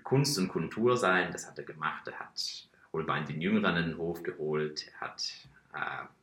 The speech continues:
selber komponiert, möglicherweise sogar Greensleeves, das bekannte Lied. Er hat, äh, selber Baupläne entworfen und war aktiv an diesen ganzen architektonischen, äh, Sachen beteiligt in England.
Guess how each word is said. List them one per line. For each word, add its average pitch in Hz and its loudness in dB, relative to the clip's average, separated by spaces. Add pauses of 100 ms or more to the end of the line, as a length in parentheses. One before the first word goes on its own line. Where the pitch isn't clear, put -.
(600)
selber 92 4
komponiert, 101 6
möglicherweise 85 0
sogar 76 -4
Greensleeves, 98 0 (260)
das - -6
bekannte - -4
Lied. 80 -8 (760)
Er 85 2
hat, 85 4
äh, 78 0
selber 92 6
Baupläne 101 8
entworfen 82 0
und 76 -4
war 73 -2
aktiv - -6 (300)
an 76 -4
diesen 78 -6
ganzen 73 -4
architektonischen, 78 -2
äh, 67 -4 (600)
Sachen 80 -6
beteiligt 78 2
in 95 2
England. 87 2